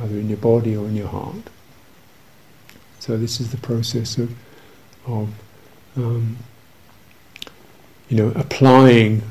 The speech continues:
applying, um, mindfulness and applying, um, the, these, uh, these skills, these meditation themes.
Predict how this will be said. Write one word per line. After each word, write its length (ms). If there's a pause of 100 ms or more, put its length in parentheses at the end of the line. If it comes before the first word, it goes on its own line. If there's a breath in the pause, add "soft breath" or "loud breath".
(340)
applying, 760 (160)
um, 400 (320)
mindfulness 1120
and 340
applying, 800 (560 soft breath)
um, 540
the, 200
these, 460
uh, 180 (560)
these 240
skills, 800 (200)
these 240
meditation 640
themes. 600